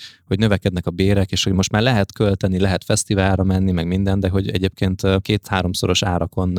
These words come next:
veszik a munkaerőt a balatoni lángosozókba, meg hogy egyébként sincsenek emberek, ez nyilván hat az árra is, emiatt megnövelik az árakat, akkor ez lehetséges, hogy alapvetően egy ilyen munkaerő probléma, a munkaerő hiány hajtja fel ennyire az árakat?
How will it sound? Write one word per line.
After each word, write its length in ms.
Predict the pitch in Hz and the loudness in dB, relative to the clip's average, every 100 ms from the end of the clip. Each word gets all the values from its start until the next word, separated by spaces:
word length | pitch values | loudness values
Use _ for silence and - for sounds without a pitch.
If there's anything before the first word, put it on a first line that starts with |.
| - | -2
veszik 340 | 95 - - | -2 -2 -6
a 180 | - 90 | -2 0
munkaerőt 720 | 95 98 - 90 87 87 - | 2 0 0 -2 -2 -4 -4
a 180 | 92 90 | -2 -2
balatoni 720 | 92 90 90 95 90 90 113 - | 0 0 0 -2 -2 -2 -4 -6
lángosozókba, 800 | 107 95 104 98 107 107 101 110 123 _ _ _ _ | -2 0 0 0 0 -2 -2 -2 -2 _ _ _ _
meg 280 | - 92 95 | -4 0 0
hogy 160 | - 90 | 2 2
egyébként 420 | 95 95 110 104 | 2 0 0 0
sincsenek 440 | 107 101 110 104 | 0 0 0 2
emberek, 380 | 110 107 110 110 | 2 2 0 0
ez 80 | 98 | 0
nyilván 280 | 120 101 90 | 2 0 0
hat 200 | 98 - | -2 -2
az 140 | 85 | -4
árra 380 | 87 87 87 104 | -2 -2 0 0
is, 260 | 123 165 - _ _ _ | 0 -2 -4 _ _ _
emiatt 280 | 107 101 95 | 0 0 2
megnövelik 480 | 107 104 95 90 92 | 2 2 2 2 0
az 100 | 90 | 0
árakat, 560 | 92 107 - 135 - - - - - | 0 0 0 -2 -4 -14 -20 -20 -6
akkor 440 | - - 107 104 - _ | -4 -2 0 0 -2 _
ez 140 | 101 | -2
lehetséges, 840 | 98 90 117 - _ - 113 123 - | 0 0 -2 -4 _ -2 0 0 0
hogy 140 | 101 | 0
alapvetően 560 | 95 95 98 - 98 95 | 0 0 -2 0 0 0
egy 160 | 90 | 0
ilyen 200 | 95 87 | 0 2
munkaerő 580 | 87 87 - 104 120 127 | 0 -2 -2 0 0 0
probléma, 640 | - 127 131 135 95 82 | 0 -2 0 0 0 -2
a 60 | 85 | -2
munkaerő 600 | 90 95 101 101 107 110 | -2 -2 0 2 2 2
hiány 440 | 104 95 92 113 110 | 0 0 2 2 2
hajtja 340 | 92 98 - | 0 0 -4
fel 340 | - 95 98 | -4 -2 -2
ennyire 260 | 92 98 110 | -2 -2 0
az 100 | 101 | 0
árakat? 540 | 87 135 - 92 - | 0 -2 -2 -6 -8